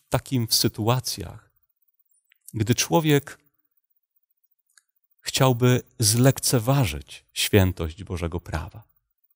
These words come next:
Jak gdyby chcąc powiedzieć,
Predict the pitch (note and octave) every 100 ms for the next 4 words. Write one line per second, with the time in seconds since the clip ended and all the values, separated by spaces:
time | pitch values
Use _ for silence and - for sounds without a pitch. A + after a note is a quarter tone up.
0 | _ _ _ _ _ - B2+ B2+ E3 E3
1 | D#3+ D3+ - _ _ - - - - D3+
2 | D3+ D3 C#3